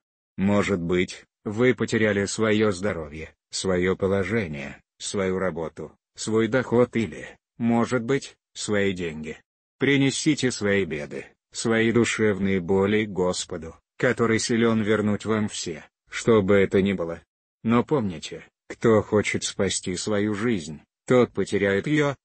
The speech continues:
а кто потеряет свою жизнь ради меня, тот её спасёт. Луки девять стих двадцать четыре. Вы можете приобрести весь мир и потерять свою собственную душу, которая ценнее всех богатств этого мира.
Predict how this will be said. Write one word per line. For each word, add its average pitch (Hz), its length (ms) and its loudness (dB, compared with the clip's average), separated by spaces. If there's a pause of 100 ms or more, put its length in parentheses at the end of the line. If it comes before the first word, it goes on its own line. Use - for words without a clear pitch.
а 104 160 2
кто 123 260 -2
потеряет 107 560 0
свою 113 340 0
жизнь 131 360 -2
ради 131 300 2
меня, 117 480 0 (180)
тот 131 240 4
её 95 260 0
спасёт. - 640 -8 (420)
Луки 117 440 2
девять 107 340 2
стих 90 360 -6
двадцать 87 520 -4
четыре. 76 560 -8 (400)
Вы 123 320 4
можете 117 400 0
приобрести 101 680 0
весь 95 340 -4
мир 113 260 2
и 113 80 0
потерять 107 480 2
свою 107 340 0
собственную 101 720 0
душу, 92 540 -8 (180)
которая 117 460 2
ценнее 104 540 0
всех 101 400 -2
богатств 98 680 -2
этого 101 340 -2
мира. 101 400 -2